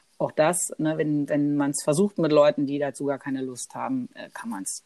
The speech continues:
eigentlich wirklich vergessen. Insofern, also das sind so die Elemente, die man eigentlich braucht, beziehungsweise wo man sagt, da ist es eine gute,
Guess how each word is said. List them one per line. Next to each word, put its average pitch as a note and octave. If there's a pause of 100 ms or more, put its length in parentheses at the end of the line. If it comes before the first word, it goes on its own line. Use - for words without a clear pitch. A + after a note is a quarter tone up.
(160)
eigentlich -
wirklich -
vergessen. -
Insofern, -
also -
das - (340)
sind C3
so C#3
die C3 (640)
Elemente, D3+
die C3+
man C3+
eigentlich C3
braucht, C#3+
beziehungsweise C#3
wo C3+
man C3
sagt, B2+
da B2+
ist -
es -
eine -
gute, C3+